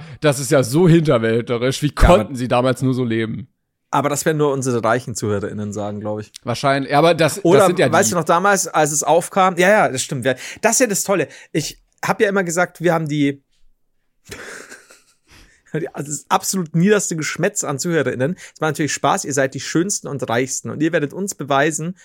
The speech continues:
Speaker 2: dass ihr schön und reich seid, indem ihr uns auf eine Ladung Olo <laughs> einladen tut.
Speaker 1: <laughs> Einfach.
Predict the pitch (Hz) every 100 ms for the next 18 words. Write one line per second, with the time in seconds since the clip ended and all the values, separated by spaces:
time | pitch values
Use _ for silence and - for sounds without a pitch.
0 | - 170 185 - 143 123 - 110 - 143
1 | 175 _ _ _ _ - 127 156 151 170
2 | 202 233 - _ _ _ _ _ _ -
3 | 147 175 160 147 151 147 160 160 135 165
4 | 120 151 165 - - 180 120 202 139 113
5 | 156 165 127